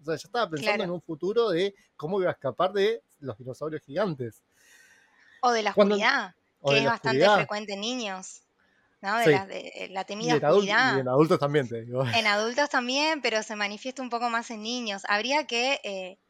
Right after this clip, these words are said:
Speaker 2: evaluar quizás la situación con un poco más de, de, de complejidad. La realidad es que ellos tampoco leen el pensamiento. Digo, si vos estabas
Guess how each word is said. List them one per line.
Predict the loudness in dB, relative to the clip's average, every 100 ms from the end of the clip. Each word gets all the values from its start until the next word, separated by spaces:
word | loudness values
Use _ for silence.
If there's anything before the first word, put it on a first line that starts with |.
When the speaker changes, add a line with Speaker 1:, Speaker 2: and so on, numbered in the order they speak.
| -10
Speaker 2:
evaluar | -4 -2 2 2 2 -2 -10
quizás | -10 -2 -2 -2
la | -10 -12
situación | -12 -12 -10 -6 -6
con | -6 -8
un | -4
poco | -4 -2
más | -2 -2 -2
de, | -6 -6 -8
de, | -16 -18 _
de | -14 -10
complejidad. | -8 -10 -12 -8 0 2 2 -2 -12 -20 -20 -20 _ _ 4
La | 6
realidad | 6 4 4 4 4
es | 2
que | 0 2 2 -2 -6
ellos | -4 -2 0
tampoco | 0 0 -2 0
leen | 0 0
el | -2 -4
pensamiento. | -10 -10 -4 0 0 -2 -6
Digo, | -6 -8
si | -10 -6
vos | -2 -2
estabas | -2 2 4 4 -2